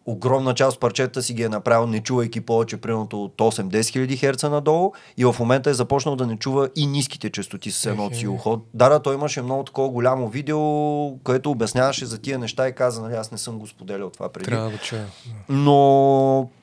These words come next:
Speaker 1: просто направо като го слушаш това нещо и такъв почва да ти се пълнят очите, защото това е един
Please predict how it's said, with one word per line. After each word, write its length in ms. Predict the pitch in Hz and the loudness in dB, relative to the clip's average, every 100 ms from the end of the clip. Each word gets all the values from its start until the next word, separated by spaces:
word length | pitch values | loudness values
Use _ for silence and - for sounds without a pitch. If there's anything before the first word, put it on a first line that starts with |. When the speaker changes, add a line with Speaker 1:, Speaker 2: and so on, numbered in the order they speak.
| _ - | _ 2
Speaker 1:
просто 420 | 160 160 170 165 | 4 4 2 4
направо 420 | 156 135 156 156 | 4 8 8 8
като 200 | 156 151 | 2 -6
го 100 | 131 | -6
слушаш 240 | 123 160 147 | -6 -6 0
това 180 | 147 | 2
нещо 280 | 139 131 127 | 2 0 -4
и 260 | 139 139 131 | -4 -4 -4
такъв 340 | 123 120 131 | -6 -4 -4
почва 320 | - 127 127 | 0 0 0
да 100 | 120 | -4
ти 120 | 113 - | -4 -6
се 160 | 110 | -6
пълнят 320 | 123 120 113 | 0 0 0
очите, 280 | 101 - 101 | -4 -8 -6
защото 260 | 117 117 - | -4 -4 -2
това 240 | 110 110 | 0 2
е 40 | 107 | 0
един 360 | 104 113 113 | -4 -6 -8